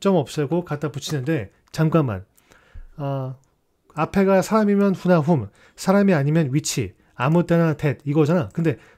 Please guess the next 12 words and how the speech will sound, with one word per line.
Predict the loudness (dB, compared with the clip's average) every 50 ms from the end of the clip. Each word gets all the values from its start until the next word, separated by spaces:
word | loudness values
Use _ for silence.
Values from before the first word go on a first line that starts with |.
| _ -4
that만 | 0 2 4 6 6 6 6 6 6
써야 | 4 4 4 4 4 4 4
되는 | 4 2 2 2
경우가 | 0 0 0 0 -2 -4
있어. | -6 -6 -8 -10 -10 -12 _ _ _ _ _
무슨 | -8 -6 -2 -2 0
경우-, | 0 0 0 -2 -2 -4
경우냐면 | -4 -4 -4 -2 -2 -2 -2 -2
첫 | -2 -2
번째가 | 0 0 0 0 0 0 0 0 0 -2 -6 _ _ _ _ _ _
앞에 | -10 -8 -4 -4 -4
선행사가 | -2 0 2 2 4 2 2 2 0 0 0 0 0 -2 -6